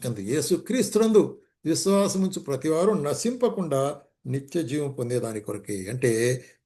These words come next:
మనమందరం కూడా నాశనకు పాత్రమైన వారు ఉంటున్నాం. అయితే ఈ నాశనం నుంచి మనం విమోచించే దాని కొరకే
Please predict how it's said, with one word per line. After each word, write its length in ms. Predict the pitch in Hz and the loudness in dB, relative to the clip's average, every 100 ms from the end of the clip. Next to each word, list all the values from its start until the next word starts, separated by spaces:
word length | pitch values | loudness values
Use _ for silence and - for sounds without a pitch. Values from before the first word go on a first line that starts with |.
| _ | _
మనమందరం 640 | 110 110 117 156 180 185 | -4 -2 0 4 6 8
కూడా 320 | 190 208 277 - _ _ | 8 8 6 -2 _ _
నాశనకు 720 | 123 117 123 180 196 220 233 196 | -6 0 4 4 6 4 4 0
పాత్రమైన 520 | 196 185 185 170 165 | -2 -2 -2 -2 0
వారు 200 | 156 147 | 0 0
ఉంటున్నాం. 480 | 127 123 127 101 98 | -2 -6 -10 -10 -8
అయితే 540 | 113 120 120 107 110 - - - | -6 -2 0 2 0 -4 -16 -2
ఈ 100 | 143 | 0
నాశనం 540 | 123 123 190 202 208 | 4 6 6 6 6
నుంచి 220 | 202 196 202 | 6 4 2
మనం 260 | 175 151 | 0 -2
విమోచించే 420 | 117 175 175 147 | 0 -2 -2 -4
దాని 200 | 147 143 | -4 -2
కొరకే 560 | 131 113 - 120 120 120 | 0 -2 -2 0 0 -2